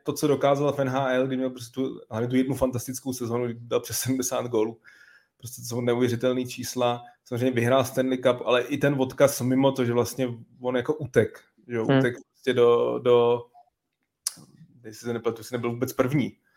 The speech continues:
Speaker 1: Eh,
Speaker 2: Má prostě
Speaker 1: první
Speaker 2: společ-,
Speaker 1: jako
Speaker 2: společenský přesah, no. Jako
Speaker 1: No,
Speaker 2: to je,
Speaker 1: že
Speaker 2: to je
Speaker 1: to má ten
Speaker 2: zásadní.
Speaker 1: společenský přesah, přesně tak. Jo, a pak, když jsem třeba mluvil o tom Fleurim, tak tam je zase prostě dneska, že vidíme ligu plnej malých, šikovných hráčů,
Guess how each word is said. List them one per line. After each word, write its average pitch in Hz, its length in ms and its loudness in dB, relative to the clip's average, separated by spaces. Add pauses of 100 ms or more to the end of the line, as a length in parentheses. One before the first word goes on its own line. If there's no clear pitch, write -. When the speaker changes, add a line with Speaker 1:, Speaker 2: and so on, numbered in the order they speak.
(800)
Speaker 1:
Eh, 117 40 0
Speaker 2:
Má 120 120 4
prostě 131 180 4
Speaker 1:
první 120 140 2
Speaker 2:
společ-, 143 300 10
Speaker 1:
jako 135 120 8
Speaker 2:
společenský 139 640 8
přesah, 127 380 4
no. 104 200 -4 (120)
Jako 104 160 -4
Speaker 1:
No, 123 120 2
Speaker 2:
to 117 60 6
je, 110 60 8
Speaker 1:
že 110 60 4
Speaker 2:
to 139 60 2
je 147 60 6
Speaker 1:
to 147 80 6
má 165 80 8
ten 165 60 10
Speaker 2:
zásadní. 139 180 2
Speaker 1:
společenský 156 420 2
přesah, 123 360 0
přesně 131 320 -8
tak. 123 220 0 (600)
Jo, 127 180 8
a 135 80 8
pak, 131 160 4
když 131 160 0
jsem 147 140 0
třeba 139 140 4
mluvil 139 200 2
o 143 60 4
tom 143 140 0
Fleurim, 135 380 4
tak 127 140 -4
tam 139 160 0
je 139 60 0
zase 131 220 -2
prostě 131 300 -6
dneska, 131 360 0
že 127 100 0
vidíme 131 440 0
ligu 127 320 0
plnej 131 460 -2
malých, 127 360 -2
šikovných 131 400 -6
hráčů, 123 580 -4